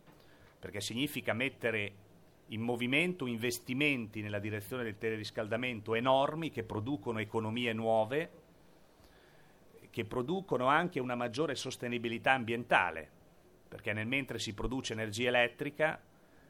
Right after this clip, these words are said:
il ciclo del calore è in grado di poter riscaldare le abitazioni senza le caldaie, dunque producendo un saldo positivo anche nell'ambiente.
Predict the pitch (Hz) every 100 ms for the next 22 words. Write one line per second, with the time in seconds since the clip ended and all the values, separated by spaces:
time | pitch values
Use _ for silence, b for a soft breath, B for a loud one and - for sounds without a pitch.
0 | B - 101 - 139 139 120 104 110 110
1 | 131 123 131 156 143 - 110 120 123 123
2 | 139 110 107 104 123 123 110 101 113 -
3 | 117 117 135 123 113 110 110 131 - 120
4 | 123 147 123 - 131 131 113 110 117 120
5 | 165 139 117 110 165 - - 110 107 127
6 | 120 110 - 127 117 110 110 107 151 127
7 | 113 104 101 113 135 113 82 -